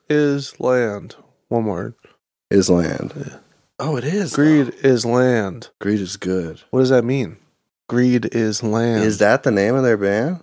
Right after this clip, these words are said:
Speaker 1: Um,
Speaker 2: Somebody who's, who, oh.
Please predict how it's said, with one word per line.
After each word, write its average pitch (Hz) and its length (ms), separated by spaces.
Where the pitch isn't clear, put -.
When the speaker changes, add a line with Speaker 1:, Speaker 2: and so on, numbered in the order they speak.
Speaker 1:
Um, 95 420
Speaker 2:
Somebody 131 340
who's, 117 240
who, 117 340
oh. 120 680